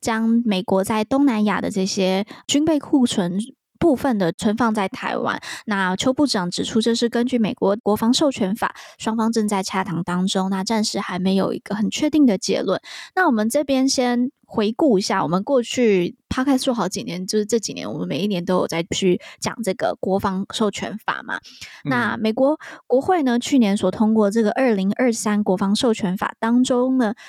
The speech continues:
Speaker 1: 就有规定要优先把美国超额防卫物资提供给台湾，那授权美国总统为台湾打造这个区域应变军备库。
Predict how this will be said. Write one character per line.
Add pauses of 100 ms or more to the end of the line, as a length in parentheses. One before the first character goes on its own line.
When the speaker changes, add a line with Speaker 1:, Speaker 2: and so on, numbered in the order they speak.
Speaker 1:
就
有
规
定 (220)
要
优
先
把
美
国 (220)
超
额
防
卫
物
资
提
供
给
台
湾，
那
授
权
美
国
总
统 (260)
为
台
湾
打
造
这
个
区
域
应
变
军
备
库。